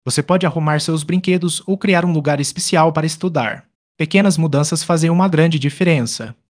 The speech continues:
O que devo fazer se meu ambiente não for motivador? Fale com um adulto.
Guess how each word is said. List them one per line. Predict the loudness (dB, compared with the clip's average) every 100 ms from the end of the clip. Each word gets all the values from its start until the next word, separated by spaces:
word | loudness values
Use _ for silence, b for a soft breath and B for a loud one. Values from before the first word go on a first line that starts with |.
| _
O | -8
que | -2
devo | 0 2
fazer | 2 2 2
se | 2 2
meu | 2
ambiente | 2 2 2 2
não | -2
for | 0 0
motivador? | 0 -2 -6 -4 -2 -2 -6 _ _ _
Fale | -2 -2
com | -2 -2
um |
adulto. | -2 -2 -4 -4 -14